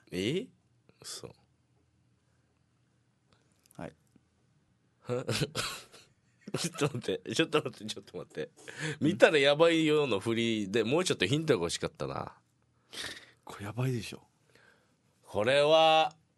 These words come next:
Speaker 2: Tフロントやばいでしょ。
Speaker 1: あ、この人あれだ。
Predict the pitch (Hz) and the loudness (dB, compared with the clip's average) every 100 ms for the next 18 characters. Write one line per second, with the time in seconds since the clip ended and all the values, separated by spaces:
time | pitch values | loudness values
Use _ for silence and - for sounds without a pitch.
0 | _ _ _ _ _ _ - 139 156 151 | _ _ _ _ _ _ -6 -2 0 0
1 | 147 147 143 247 247 - 302 381 - 233 | -2 2 8 10 10 6 6 6 6 8
2 | 233 320 277 165 104 | 8 10 8 8 2